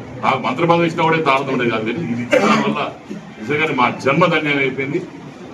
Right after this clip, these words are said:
వజ్రాల కుటుంబం ఉన్నంత కాలం, శ్రీకాళహస్తి కుటుంబం, శ్రీకాళహస్తి స్కిట్ కాలేజ్ ఉన్నంత కాలం వజ్రాల కుటుంబం గురించి ఇక్కడ నుంచి మాట్లాడుతూ ఉంటాం. ఎంతో మంది. So, దీనికన్నా నాకు,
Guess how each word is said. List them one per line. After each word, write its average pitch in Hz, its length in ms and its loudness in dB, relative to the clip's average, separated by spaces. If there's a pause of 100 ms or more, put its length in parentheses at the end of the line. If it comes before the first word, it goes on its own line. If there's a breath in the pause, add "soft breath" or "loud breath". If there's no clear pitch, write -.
(120)
వజ్రాల 127 280 4
కుటుంబం 160 420 0
ఉన్నంత 139 240 0
కాలం, 131 500 -6
శ్రీకాళహస్తి 175 520 4
కుటుంబం, 165 340 -4
శ్రీకాళహస్తి 170 680 2 (260)
స్కిట్ 156 200 -4
కాలేజ్ 175 280 4
ఉన్నంత 165 260 0
కాలం 175 480 2 (480)
వజ్రాల 165 260 4
కుటుంబం 170 380 2
గురించి 139 340 -2
ఇక్కడ 127 140 -6
నుంచి 131 280 -6
మాట్లాడుతూ 143 340 0
ఉంటాం. 139 160 0 (1000)
ఎంతో 190 480 0
మంది. 170 180 0 (1700)
So, 113 260 -4 (160)
దీనికన్నా 170 420 0
నాకు, 131 440 -2